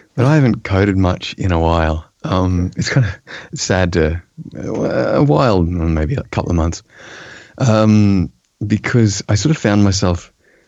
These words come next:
spending more time doing technical writing and docs in the last couple of months.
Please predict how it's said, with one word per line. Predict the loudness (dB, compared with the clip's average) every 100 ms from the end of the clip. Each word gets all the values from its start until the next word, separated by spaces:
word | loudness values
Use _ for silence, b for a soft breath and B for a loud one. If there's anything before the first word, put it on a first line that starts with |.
| b
spending | -10 -4 0 2
more | 2 2
time | 0 0 2 2
doing | 2 0
technical | 0 -2 -2 -2 0
writing | 0 0 0
and | 0
docs | 0 -2 -4 -8
in | -2 0
the | 2 2
last | 0 -2 -6 -8
couple | -6 -2
of | 0
months. | -2 -4 -10 -16